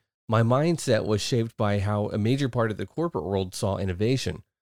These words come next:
which was risky, costly, time-consuming, and often riddled with failure, but still necessary for survival.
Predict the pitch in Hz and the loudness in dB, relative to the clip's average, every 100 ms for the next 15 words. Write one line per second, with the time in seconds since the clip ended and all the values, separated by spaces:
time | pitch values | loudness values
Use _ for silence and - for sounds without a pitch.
0 | _ _ - 101 - 101 90 92 - 156 | _ _ -2 -2 0 0 0 -2 0 0
1 | - 92 85 120 120 113 107 95 110 113 | 0 -4 -4 -2 0 0 -2 -2 0 0
2 | 113 - 113 110 104 98 - 104 - 117 | -2 -2 0 0 0 -2 -2 -4 0 0
3 | 104 98 98 92 90 85 - 107 95 - | 0 -2 -4 -6 -6 -8 -4 -2 0 -4
4 | - _ _ _ _ 139 214 - - 160 | -10 _ _ _ _ 0 0 -4 -4 -2
5 | 160 160 185 147 117 107 - 107 101 107 | 2 0 0 -2 0 0 0 -2 -2 -2
6 | 117 120 101 | -2 -2 -6